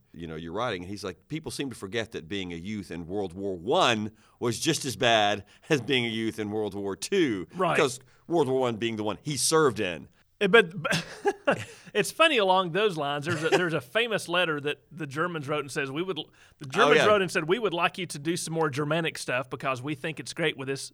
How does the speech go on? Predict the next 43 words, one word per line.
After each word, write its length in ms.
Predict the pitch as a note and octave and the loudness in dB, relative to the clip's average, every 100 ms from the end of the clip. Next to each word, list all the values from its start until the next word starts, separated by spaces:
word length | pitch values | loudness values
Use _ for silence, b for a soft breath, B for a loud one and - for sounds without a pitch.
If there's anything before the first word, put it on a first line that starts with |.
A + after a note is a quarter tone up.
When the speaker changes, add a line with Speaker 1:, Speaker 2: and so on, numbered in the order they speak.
| _ | _
Speaker 2:
new 340 | D#3+ F#3 F3+ | -2 -2 -2
fancy 500 | D3+ - F#3 F3 - | -6 -2 0 0 -4
movement 440 | D3+ E3 G#3+ E3+ B2 | -2 -2 -2 -6 -6
we 140 | C#3 | -6
have 280 | C3 B2 C#3 | -4 -4 -4
called 240 | - C3+ | 0 0
National 340 | C#3 D3 C#3+ C3+ | 0 -4 -4 -8
Socialism." 680 | C3+ F3 - A#2+ A#2 B2+ - - | -6 -6 -6 -12 -14 -14 -16 -12
Speaker 1:
Mm-hmm. 400 | G2+ F#2 G#2 A2 | -10 -10 -8 -6
Speaker 2:
And 80 | E3+ | -2
he 80 | |
wrote 200 | F3 F3+ | 0 0
them 120 | F3 D3+ | -2 0
back 220 | D#3+ D#3 | 0 0
a 60 | |
very 240 | C3+ C#3+ C#3 | -4 -4 -4
snide 340 | - D3+ C#3 | -6 -4 -4
letter 260 | B2+ A#2+ A#2+ | -6 -10 -10
saying 400 | - A#2+ A#2 A#2+ | -10 -10 -10 -8
no. 380 | C#3 D#3 A#2 A#2 b b - | -6 -6 -8 -16 b b 2
But, 240 | F3+ B3 - - - F#3+ | 8 8 6 -8 -2 0
but 160 | D#3+ F#3+ | 2 2
you 120 | B3+ | 2
can 120 | A#3+ | 2
look 200 | F#3+ F#3+ | 4 2
that 180 | G3 F3 | 2 0
one 100 | E3 | 2
up. 140 | F3 E3+ | 0 0
A 60 | |
more 240 | E3+ G3+ G3+ | 2 2 2
interesting 540 | A3 C#4+ - G#3 F3+ D#3+ | 0 -2 -2 -6 -4 -4
letter 500 | C#3 B2+ A#2+ B2+ - _ _ _ _ - | -4 -4 -4 -8 -10 _ _ _ _ -10
is 180 | F3 | -8
one 240 | C#3 F#3+ G3 | -4 -2 0
that 140 | F3 | -2
he 180 | B2+ E3+ | -4 -8
wrote 360 | D3 D#3 D#3+ C#3 | -2 2 2 0
where 140 | D3+ | -2
he 160 | C#3+ E3 | -2 -6
said, 500 | D#3 D#3+ D3 C3+ B2+ b b _ | -4 -2 -2 -2 -6 b b _
"I 140 | - D#3 | 2 2
think 560 | - - A3 A3+ - | 0 -2 0 0 -6
that 240 | - F3 | -2 -2